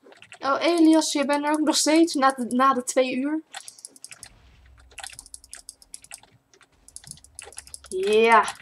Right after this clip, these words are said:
Nee. Ja. Eindelijk. Ja, Roy Boom. Hupsakee.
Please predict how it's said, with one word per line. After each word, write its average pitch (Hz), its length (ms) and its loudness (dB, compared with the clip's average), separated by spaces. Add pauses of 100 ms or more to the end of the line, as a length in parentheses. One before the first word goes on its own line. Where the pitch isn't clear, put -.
(260)
Nee. 247 600 0 (380)
Ja. 254 340 -2 (840)
Eindelijk. - 680 -6 (1700)
Ja, 233 300 2
Roy 208 260 2
Boom. 247 300 -2 (1160)
Hupsakee. 202 680 -8